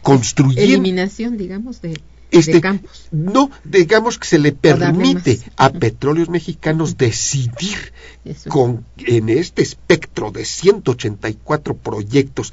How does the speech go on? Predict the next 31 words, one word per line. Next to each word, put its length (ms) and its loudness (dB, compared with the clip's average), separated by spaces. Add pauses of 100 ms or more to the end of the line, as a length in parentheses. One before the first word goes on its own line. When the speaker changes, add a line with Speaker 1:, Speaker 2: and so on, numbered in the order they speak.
(140)
Speaker 1:
en 160 -2
Speaker 2:
Ujú. 80 -4
Speaker 1:
seiscientos 600 -4
ochenta 340 -12
y 80 -10
tres, 580 -10
eh, 400 -6 (140)
campos 580 -4
mexicanos, 760 -4 (280)
con 220 0
cuáles 400 4
se 140 -8
queda 340 -12 (160)
Speaker 2:
Exacto. 260 -6
Speaker 1:
y 140 2
con, 420 -6
y 200 -2
en 320 -6
dónde, 460 4 (260)
eh, 360 -2
la, 540 -4
los, 580 -10
eh, 300 -10
privados 560 -2 (180)
podrán 460 2 (180)
intervenir. 680 -4 (320)
Speaker 2:
¿Y 60 -6
no 100 -2
es 80 -6
poco 280 -6
tiempo? 380 -10